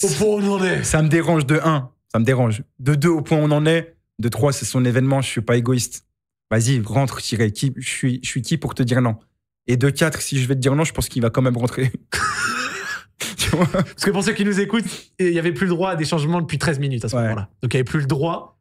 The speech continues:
Speaker 1: et l'arbitre a autorisé ça parce que c'était événement du sport.
Speaker 2: Donc, euh, bel escroc, ouais. Mais
Speaker 1: Bel
Speaker 2: merci
Speaker 1: escroc.
Speaker 2: à toi, Zach, aussi. Très, t'es une très belle rencontre. Je te renvoie l'appareil. Euh, merci beaucoup. Merci, frérot.
Speaker 1: Saïd, mon frère.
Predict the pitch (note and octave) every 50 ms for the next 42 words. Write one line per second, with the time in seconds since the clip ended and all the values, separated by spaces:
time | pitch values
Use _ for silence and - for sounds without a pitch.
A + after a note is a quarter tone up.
0 | _ _ C#3+ C3+ C#3 C3 C3+ D3+ D3 D#3+ D#3 - C#3+ B2 C3 C3+ C3+ C#3+ C3+ C#3
1 | C#3 C3 C3+ B2 - D3 C#3 - A#2+ - - B2+ - - B2 A#2 A2 A2+ A2+ A2+
2 | A2 G#2 - - - C3 A#2+ A2+ A2 G#2+ - A#2 A2 G#2+ G#2+ A2 A2 G#2+ A2 -
3 | G#2+ A#2+ A2+ A2+ A2 C3+ B2+ B2+ B2 - - C3 A#2 G#2+ - - - _ _ _
4 | - A#2+ C#3 D3 D3+ D#3 F#3 - - G#3+ G3 G3 G3+ F#3+ E3 C#3+ - - C3 -
5 | - D3 B2 - - D3 - - C3 B2 B2 B2+ B2+ B2 - - E3 D#3 E3 D3+
6 | D3+ D3 D3 D#3+ D#3+ E3 - - A2 A#2 A#2 B2+ B2+ C3 B2+ - B2+ A#2 C3 C3
7 | B2 A2 G#2+ G#2+ G#2 - - A2+ G#2+ G#2 - - - - _ _ _ _ _ _
8 | _ - - G#2+ - - F#2 F2+ - - - B2+ C3+ C#3 C#3+ D3 C#3+ C#3+ F3 E3+
9 | D#3 B2+ A2